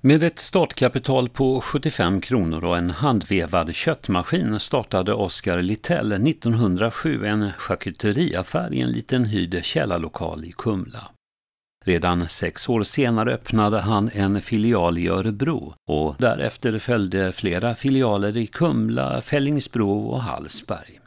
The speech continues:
På lördagar drevs också torghandel i både saluhallen i Örebro och på torget i Kumla. Men så nittonhundratrettiotvå lanserade Littell Sveriges första varmkorv under namnet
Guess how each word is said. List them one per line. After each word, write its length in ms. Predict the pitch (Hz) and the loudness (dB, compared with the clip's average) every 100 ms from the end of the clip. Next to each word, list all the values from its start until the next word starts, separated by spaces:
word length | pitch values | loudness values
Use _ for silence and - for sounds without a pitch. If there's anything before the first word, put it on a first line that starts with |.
| _ - | _ -6
På 220 | 82 76 | 0 2
lördagar 560 | 76 80 73 87 110 123 | 2 0 2 0 2 2
drevs 500 | 123 107 113 104 - | 0 0 -2 0 0
också 360 | 92 - 87 | 0 -2 -4
torghandel 840 | 80 - 165 85 - 110 151 147 120 | -4 -4 -4 -4 -4 -2 -2 -2 -2
i 80 | 104 | -2
både 280 | 95 82 | -2 -2
saluhallen 640 | 104 185 120 107 120 127 143 | -2 -2 0 -2 -2 -2 -2
i 60 | |
Örebro 420 | 151 156 131 131 131 | -2 -2 0 0 0
och 120 | 147 | -2
på 100 | 160 | -4
torget 480 | - 117 78 76 92 | 0 -2 -2 -6 -8
i 60 | |
Kumla. 520 | - 120 90 87 - - _ _ _ _ _ _ _ _ _ - - | -2 -2 -2 -4 -10 -12 _ _ _ _ _ _ _ _ _ -18 -4
Men 220 | 139 208 | 0 2
så 280 | - 127 98 | 2 2 2
nittonhundratrettiotvå 1500 | 135 151 113 107 92 78 78 80 - 107 - 123 - 170 107 | 2 0 2 2 2 0 -4 -6 -4 -4 -2 -4 0 2 2
lanserade 680 | 95 123 117 - 95 95 90 | 2 2 2 0 0 -2 -2
Littell 600 | 110 113 - 101 87 90 | -2 -2 -2 -2 -2 -2
Sveriges 580 | - - 87 85 82 - | -2 0 0 0 -2 -4
första 500 | - 135 - 87 85 | -2 -2 0 0 0
varmkorv 720 | 90 139 92 87 - 143 120 | 0 -2 -2 -6 -2 -2 0
under 240 | 95 90 87 | -2 -2 -2
namnet 540 | 85 80 80 80 - | -4 -4 -8 -12 -14